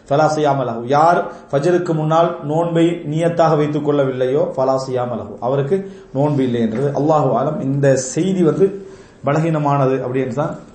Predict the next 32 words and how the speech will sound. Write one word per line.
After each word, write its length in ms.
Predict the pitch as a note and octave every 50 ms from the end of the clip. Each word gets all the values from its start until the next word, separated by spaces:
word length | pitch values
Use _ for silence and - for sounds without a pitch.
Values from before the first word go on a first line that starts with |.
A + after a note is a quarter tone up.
| - -
அஹ், 280 | D2 D2+ - C2 - -
சில 320 | - - - - C#3+ C3 C3
ஹதீஸ்களை 400 | C3 C3 C#3 C3+ - C3+ C3 B2+
அறிஞர்கள் 300 | A#2+ A#2 A#2+ B2 A#2 A#2+
என்ன 100 | A#2+ -
செய்றாங்க, 260 | C3+ B2 A#2 A2 G#2 A2 - -
சொல்றாங்க. 360 | - C3+ B2+ A#2 G#2+ F#2+ F#2+ -
யார் 180 | A#2 B2 C3+ B2+
ஃபஜ்ருக்கு 340 | C3+ B2+ C#3 C#3+ C#3 C3 C3+
முன்னால 240 | C3+ C#3 C3+ C3+ C3
நியத்து 260 | C3+ C#3 C3+ C3+ C3+
வைக்கல, 280 | B2+ B2+ D3+ D3+ D3+ C#3
அவருக்கு 220 | C3+ C3+ C#3+ F3 F3+ - - - - - -
ஃபஜ்-, 280 | - - C#3 D3 - -
என்ன, 140 | C3+ C#3+ C#3 A#2+ A2 - - - - -
சௌமே 300 | D3+ D3 D#3+ E3 E3 D#3+ D#3+ D3+
இல்லை 220 | D3+ D3+ D3+ D3 C#3 C#3 C#3+
அப்படின்றது, 500 | - A#2 C3 C#3+ C#3+ C#3 C3+ C3 C3 E3+ G3 - - - - - - - - -
அஹ், 360 | - B2+ B2+ C3 B2+ B2+ B2+ B2+ B2+
இல்லை 280 | C#3+ D3+ E3 F3 F3 E3
என்றதை 260 | D3+ C#3 C#3 D#3 E3+
என்ன 140 | D#3 C#3+ -
செய்றாங்க, 280 | D3 C3+ B2+ A#2+ A#2 A2 -
சொல்றாங்க. 380 | - C#3+ C#3 C3+ C3+ C3 C#3 E3+ F#3+ -
இந்த 140 | - C#3 C#3
செய்தி 260 | C3+ C#3+ D#3 D#3 D#3+ D#3+
அபூதாவுதுல, 640 | C#3 C#3+ D#3 E3 E3 E3 D3+ C#3+ C3 B2+ B2+ C#3+ E3+ G3 G3 - - - - - -
அஹ், 200 | - B2+ B2 B2
ரெண்டாயிரத்தி 600 | B2 C3+ C#3+ D#3+ E3 E3 D#3+ D#3 D3+ D3+ D3+ - D#3+ E3
நானூத்தி 340 | D3 C#3+ D3 D3+ D3+ D3 D3+
ஐம்பத்தி 280 | C#3 C#3+ C#3+ C#3 C#3 C3+
நாலு, 180 | C3+ B2+ A#2